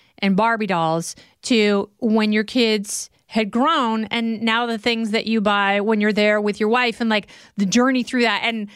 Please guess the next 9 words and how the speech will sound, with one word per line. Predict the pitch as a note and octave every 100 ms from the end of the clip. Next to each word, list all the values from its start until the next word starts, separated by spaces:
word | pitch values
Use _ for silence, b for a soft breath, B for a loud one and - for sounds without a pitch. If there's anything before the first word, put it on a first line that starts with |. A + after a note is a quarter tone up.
| B -
and |
I | C4
also | E4+ -
kind | - C#4
of | A#3+
identified | A3 G3 G#3+ C4+ B3 A#3
with | B3
Frankie | C4 B3 A#3+ C4+ D4+ b b b
because | B3 D4 A#3+